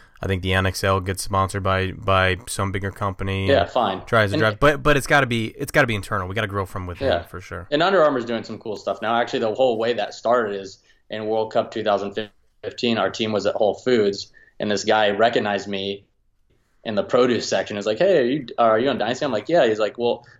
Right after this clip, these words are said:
Speaker 2: I, I'm, uh, I used to play paintball, and now I'm the head of the lacrosse division at Under Armour, and, um, I'd like to kick you guys down some shoes." And so,
Speaker 1: Yeah.
Speaker 2: you know,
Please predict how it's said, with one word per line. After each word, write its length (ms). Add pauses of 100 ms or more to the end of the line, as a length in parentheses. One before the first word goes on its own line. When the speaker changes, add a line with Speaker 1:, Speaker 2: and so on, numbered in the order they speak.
(140)
Speaker 2:
I, 280
I'm, 200
uh, 280
I 100
used 180
to 40
play 160
paintball, 560
and 380 (100)
now 260
I'm 140
the 80
head 280
of 240 (340)
the 140
lacrosse 520
division 440
at 100
Under 320
Armour, 340 (520)
and, 240
um, 200
I'd 140
like 140
to 80
kick 220
you 80
guys 200
down 220
some 140
shoes." 720 (520)
And 440
so, 380
Speaker 1:
Yeah. 240
Speaker 2:
you 60
know, 240